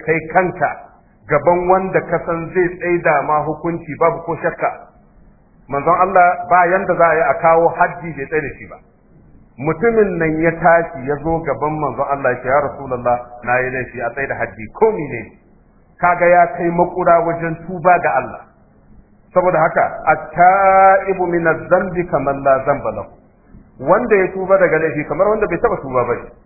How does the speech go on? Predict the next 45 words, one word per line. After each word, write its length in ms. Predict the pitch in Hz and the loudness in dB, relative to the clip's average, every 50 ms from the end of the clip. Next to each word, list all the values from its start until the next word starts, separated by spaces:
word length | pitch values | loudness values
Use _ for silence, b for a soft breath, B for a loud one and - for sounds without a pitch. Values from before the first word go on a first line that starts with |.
| _ _ _ _ _ _ _ _ _ _ _ _ - - - | _ _ _ _ _ _ _ _ _ _ _ _ -14 -4 0
Amma 300 | 156 160 170 185 226 262 | 0 0 2 2 2 2
mutumin 500 | 254 240 - - 247 233 233 233 226 196 | 2 0 -4 -4 -2 0 0 -2 0 2
da 120 | 175 202 185 - | 0 2 2 2
zai 160 | 226 226 214 196 185 | 2 2 2 0 -2
yi 80 | 190 190 | -4 -2
laifi 420 | 190 196 190 165 147 - 123 127 113 101 - _ _ _ _ _ _ - | 0 2 2 2 0 -2 -6 -10 -10 -12 -16 _ _ _ _ _ _ -2
yana 280 | 139 185 220 226 226 208 190 156 - | 0 2 2 4 2 2 2 0 -2
sha'awar 480 | - 175 - 190 196 202 202 180 143 - | -6 -4 0 0 2 2 2 0 0 -4
ta 80 | - 160 | -6 -4
ya 140 | 139 147 143 - | -2 -2 -2 2
sake 300 | - 165 175 - - 214 | 2 2 2 2 -2 -4
aikatawa, 720 | - 175 185 180 - 160 147 160 147 131 120 113 113 120 | -2 0 -2 -2 -2 -6 -2 0 0 0 0 0 -2 0
wannan 320 | 190 240 233 202 202 196 196 196 - - - - _ _ - | -2 -2 -2 -2 -2 -4 -4 -6 -10 -18 -20 -20 _ _ -10
izgilanci 520 | 262 233 208 240 240 233 233 226 - 185 | -10 -8 -6 -4 0 0 0 -2 -2 -4
yake 220 | 165 160 160 156 139 | -6 -6 -4 -4 -2
da 100 | 135 127 | 0 -2
addinin 400 | 117 117 117 131 127 120 117 120 | -2 -2 -6 -8 -8 -8 -8 -8
Allah. 280 | 110 107 101 98 - - - _ _ _ _ _ _ _ _ | -8 -8 -8 -10 -16 -18 -20 _ _ _ _ _ _ _ _
Ba 200 | - - 165 185 220 214 | 0 4 4 4 6 6
a 120 | 214 202 185 | 4 2 4
magana 380 | 170 160 - 190 196 190 - 190 | 2 0 2 2 0 0 0 -2
saboda 320 | 185 175 165 160 160 170 | -2 0 0 2 0 0
ka 120 | - - 151 | -2 -2 -4
ɗauka 320 | 156 156 151 - 147 135 - | -4 -4 -2 -2 -2 -2 -2
sallah 240 | 165 160 156 143 143 | -2 0 0 0 2
za 100 | 147 147 | 2 0
ta 80 | 147 143 | 0 -2
goge 280 | - 147 143 135 131 | -6 -6 -8 -6 -6
mar 160 | 120 120 131 123 | -4 -4 -4 -4
laifi. 260 | 127 123 - 120 117 | -6 -8 -10 -10 -12
Shi 120 | - - 190 | -6 -2 -2
yasa 260 | 214 214 214 240 226 202 190 - - - - - - _ _ _ _ _ - - | 0 2 4 4 4 4 2 -2 -6 -14 -16 -20 -20 _ _ _ _ _ -14 -12
Ibn 220 | 170 208 208 180 - | -10 -10 -10 -6 -4
Taymiyyah 300 | 175 156 165 185 185 180 | -4 0 2 4 4 4
ya 40 | 185 | 4
yi 40 | 190 180 | 4 2
magana 280 | 156 143 170 165 160 156 143 | 0 0 2 2 2 0 0
a 60 | - | -2
kai, 400 | - - 185 170 170 170 170 - | -2 -2 -4 -2 -2 -4 -6 -2
eh, 240 | 139 131 127 127 127 127 | 0 2 4 4 4 2
Majmu'u 340 | - - - 147 180 170 147 | 0 -4 -6 -8 -8 -8 -6
Fatawa, 400 | 147 135 - 160 156 156 156 156 | -6 -2 0 2 4 4 4 2
mujallal 320 | 147 135 127 151 147 143 135 | 2 0 -2 -4 -4 -4 -6
na 80 | 135 | -6
goma 160 | 131 147 139 | -6 -8 -8